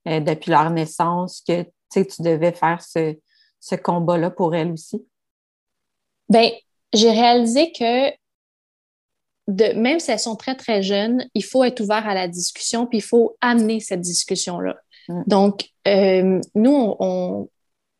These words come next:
Speaker 2: on a toujours eu le désir de leur offrir des, ces modèles-là, des modèles qui soient positifs,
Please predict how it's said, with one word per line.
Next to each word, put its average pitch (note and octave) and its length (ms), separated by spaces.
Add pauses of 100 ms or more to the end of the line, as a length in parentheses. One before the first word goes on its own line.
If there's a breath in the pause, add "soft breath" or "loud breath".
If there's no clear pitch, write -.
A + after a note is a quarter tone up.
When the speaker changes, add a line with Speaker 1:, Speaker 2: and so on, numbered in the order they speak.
(120)
Speaker 2:
on F#3+ 140
a F3+ 40
toujours A3 580
eu A3+ 100
le G#3 120
désir G3+ 480
de G#3 80
leur F#3 220
offrir A3 640
des, F#3 320
ces - 240
modèles-là, F#3 680 (320)
des G3+ 120
modèles G3+ 340
qui - 100
soient G3+ 240
positifs, G3 800